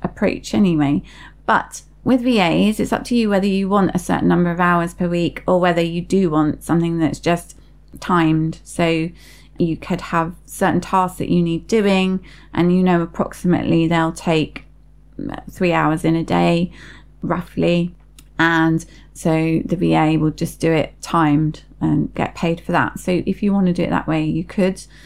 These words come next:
I think V As find it more reassuring to have a certain amount of time, and then they've got predictable income, which I guess, you know, same for everybody. If we have a booking, like, it's long term, we know we've got that rather than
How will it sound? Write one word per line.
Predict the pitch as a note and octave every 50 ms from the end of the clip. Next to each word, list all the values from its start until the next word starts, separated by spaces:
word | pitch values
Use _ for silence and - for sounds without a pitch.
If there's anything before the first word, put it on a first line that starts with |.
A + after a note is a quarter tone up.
| - - - - - -
I | - F3
think | F3 F3 - -
V | F3+ F#3
As | E3+ E3+ E3+ E3+ E3+ -
find | - E3 E3 -
it | -
more | - - E3
reassuring | - - - - - - - D#2+ D#2+ - - D#3
to | - -
have | - - - F3+
a | E3
certain | D#3 - - - D3+ - - - D#3+ D#3+ D#3 - -
amount | F3 E3+ D#3+ D3 - -
of | F3+ -
time, | - - E3+ E3+ F3+ F3+ F3
and | E3 D#3+ D#3+
then | D#3+ E3
they've | D#3+ E3 D#3+
got | E3 D#3 -
predictable | - F#3 F3 E3 C#3+ - - - - D#3+ E3+
income, | F#3 F#3 F3 - - - D3 C#3+ D3+ D#3+ - - - - - - - - -
which | - - - - - - -
I | - - -
guess, | F#3+ F3+ E3 - - - - -
you | - E3+ E3+
know, | D3+ D3
same | - - - E3+ D3+ E3+
for | - F3
everybody. | F#3 F#3 E3+ E3 - F3+ - - C#3 C#3+ C3+ - -
If | - -
we | D#3 D#3
have | D#3+ D#3+ D3+
a | D3+
booking, | D3+ A#3 F#3 - - - F#3 D#3+ D#3 D3+ D3 C#3+
like, | - - - -
it's | - - - - -
long | C#3 C#3 D3 D#3
term, | E3 - G3+ F3+ D#3+ C#3+ E3+
we | D#3+ D#3
know | D#3 D#3+ D#3 D3+
we've | D#3 D3+ D3+
got | - D#3+ D#3
that | - D#3+ D3+ - -
rather | - D#3 D#3 D3+ D3
than | D3 D3+ D#3 D3 D3 D3